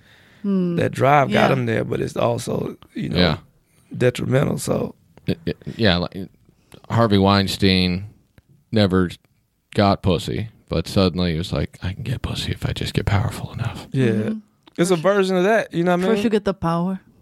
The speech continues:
Speaker 1: then you get the money, then you get the pussy.
Speaker 2: Yeah.
Speaker 1: Is that how it goes? I forgot. I
Speaker 3: I'm
Speaker 1: just
Speaker 3: not
Speaker 1: watched
Speaker 3: sure.
Speaker 1: Scarface.
Speaker 3: I was gonna say, what,
Speaker 1: <laughs>
Speaker 3: was that
Speaker 1: First you
Speaker 3: Tony
Speaker 1: get the
Speaker 3: Montana?
Speaker 1: power. <laughs> I can't do it.
Speaker 2: The money, the power, then the
Speaker 1: The m-, first you get the money, then you get the power, then you
Speaker 2: Yeah.
Speaker 1: get the pussy. Yeah.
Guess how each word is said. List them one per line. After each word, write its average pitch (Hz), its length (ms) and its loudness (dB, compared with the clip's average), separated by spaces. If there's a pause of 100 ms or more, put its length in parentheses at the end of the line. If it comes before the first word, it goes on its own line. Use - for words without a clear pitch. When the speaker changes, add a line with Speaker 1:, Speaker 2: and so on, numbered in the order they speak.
(500)
Speaker 1:
then 180 160 4
you 180 80 4
get 170 140 2
the 156 60 0
money, 151 360 -2 (360)
then - 140 -10
you - 80 -10
get - 140 -16
the - 80 -18
pussy. - 400 -8
Speaker 2:
Yeah. 117 460 4 (540)
Speaker 1:
Is 165 80 -2
that 170 160 6
how 185 100 -2
it 185 80 -8
goes? 208 240 -2 (100)
I 180 60 -2
forgot. 170 380 -4
I 170 80 -4
Speaker 3:
I'm 185 40 0
Speaker 1:
just 202 120 -2
Speaker 3:
not 202 80 2
Speaker 1:
watched 185 180 2
Speaker 3:
sure. 185 100 4
Speaker 1:
Scarface. 160 380 -4
Speaker 3:
I 104 60 2
was 104 100 0
gonna 110 140 2
say, 131 220 0
what, 233 580 0
Speaker 1:
<laughs> - 20 -10
Speaker 3:
was 113 120 2
that 127 80 4
Speaker 1:
First 277 100 0
you 139 60 4
Speaker 3:
Tony 147 120 2
Speaker 1:
get 147 60 2
the 117 40 2 (160)
Speaker 3:
Montana? 220 60 2
Speaker 1:
power. 247 380 2 (240)
<laughs> 254 180 0
I 208 100 0
can't 190 240 -4
do 151 120 -6
it. 143 160 -6 (440)
Speaker 2:
The 139 120 4
money, 180 320 4
the 151 80 6
power, 160 380 4
then 131 240 0
the 120 320 -6
Speaker 1:
The 196 80 0
m-, 208 200 0
first 247 220 2
you 277 80 0
get 262 80 2
the 226 80 4
money, 202 320 4
then 202 180 0
you 196 80 0
get 185 100 4
the 190 60 -4
power, 170 320 0
then 123 80 2
you 117 80 4
Speaker 2:
Yeah. 120 60 2
Speaker 1:
get 165 80 0
the - 80 -12
pussy. - 480 -8
Yeah. - 220 -8